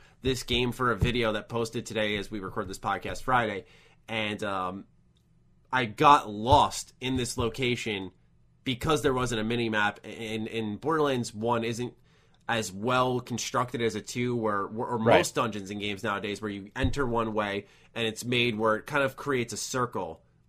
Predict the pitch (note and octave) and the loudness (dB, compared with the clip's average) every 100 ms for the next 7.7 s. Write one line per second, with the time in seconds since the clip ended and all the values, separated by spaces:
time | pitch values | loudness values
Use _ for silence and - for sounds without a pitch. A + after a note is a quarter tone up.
0 | G#2+ F#2+ G2+ A2+ B2 B2 B2 F3 F3 F3 | -8 -6 -4 -4 -6 -6 -2 0 2 2
1 | D3 C3 B2 A#2+ A#2 B2+ G#2 G2+ G2+ - | 2 2 2 2 0 -2 -6 -8 -8 -6
2 | - A2 G2 E2+ F2+ F#2+ A2+ B2+ C3+ C3+ | 0 2 2 -2 -6 -4 -2 0 0 -2
3 | A2+ A#2 A#2 G2+ A#2 F#2+ - G#2+ G2 - | -2 -2 -2 -2 -4 -6 -2 0 0 -6
4 | G2+ F#2+ F2+ F#2 F#2 B2 B2 A#2 G2 F#2 | -8 -6 -8 -10 8 12 12 10 6 4
5 | G#2 G2 E2+ F#2 F2 - A2+ C3 C3 A#2 | 2 2 4 2 2 -2 2 2 2 0
6 | G#2 A2+ A2 F#2 - D3 D#3 D3+ D3 B2 | -2 -4 -6 -8 -2 4 4 4 2 0
7 | C3 B2 C3+ A#2 A#2 G#2+ | -2 0 -2 0 -2 -2